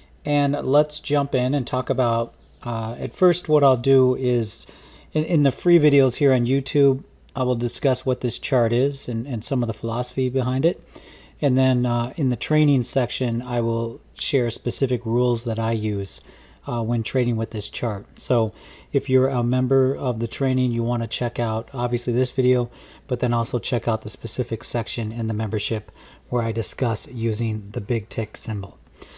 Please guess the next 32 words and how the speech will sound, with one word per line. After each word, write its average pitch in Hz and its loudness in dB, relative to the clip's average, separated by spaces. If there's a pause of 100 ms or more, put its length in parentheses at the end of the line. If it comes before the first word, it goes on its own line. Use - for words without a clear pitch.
(240)
So - 4
what 202 10
is 226 4
this? - -4 (420)
Well, 190 4
this 214 6
chart 214 8
is 147 8 (140)
basically 175 6
just 147 2 (420)
the 143 6
weighted, 180 8 (240)
the 147 4
biggest 160 4 (100)
five 147 4
weighted 139 4 (140)
companies 139 0
on 120 -2
the 151 0
NASDAQ 113 -2 (1300)
combined 160 4 (400)
into 147 4
one 139 4
ticker. - -4 (420)
You 139 -4
can 131 -2
see 143 2
here 156 6
it's, 135 0
uh, 123 0
Facebook 160 2
plus 113 -8